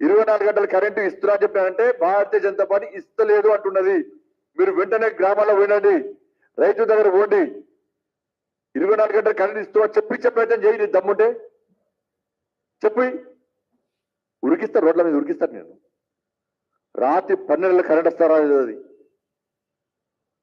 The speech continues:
చచ్చిపోతున్న రైతులందరూ కూడా, ఎండిపోతున్న పొలాలన్నీ. ఎక్కడ ఇరవై నాలుగు గంటలు కరెంట్ ఇస్తలేడు. బయట పోయి ఆ రాష్ట్రం పోయి, ఈ రాష్ట్రం పోయి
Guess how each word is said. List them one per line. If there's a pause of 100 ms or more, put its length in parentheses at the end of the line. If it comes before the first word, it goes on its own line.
(360)
చచ్చిపోతున్న
రైతులందరూ
కూడా, (800)
ఎండిపోతున్న
పొలాలన్నీ. (3000)
ఎక్కడ
ఇరవై
నాలుగు
గంటలు
కరెంట్
ఇస్తలేడు. (1400)
బయట
పోయి
ఆ
రాష్ట్రం
పోయి,
ఈ
రాష్ట్రం
పోయి